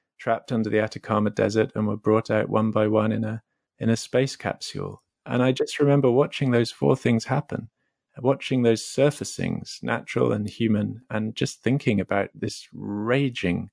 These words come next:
world we stand on, on this thin crust. And I worked on that book for eight years on and off, and, and I finished the last paragraphs as that Thai football team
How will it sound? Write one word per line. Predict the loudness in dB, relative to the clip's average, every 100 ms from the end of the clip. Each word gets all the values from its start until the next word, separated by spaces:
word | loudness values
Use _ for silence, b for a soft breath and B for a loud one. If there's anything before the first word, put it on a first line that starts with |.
| _
world | 0 4 4 2 -2 -10 _
we | -2 -2
stand | 0 -2 0 -2
on, | -4 -6
on | -4 -4 -2
this | -4 -2
thin | -2 -2
crust. | -2 -2 -2 -4 -16 -20 _ _ _ _ _ _ _
And | -4 0
I | 4
worked | 4 2 0
on |
that | 0 0
book | -2 -4
for | -2 2
eight | 2 2
years | 2 2 2
on | 0
and | -2
off, | -4 -6 -10
and, | -6 -2 -2 -2
and | -2
I | -2
finished | 0 0 0 -2
the | 0
last | 0 0 -2
paragraphs | -2 -2 -2 -4 -6 -8
as | -8
that | -6 -6 -6
Thai | -2 -2
football | 0 -2 -2 -2
team | -4 -6 -4 -6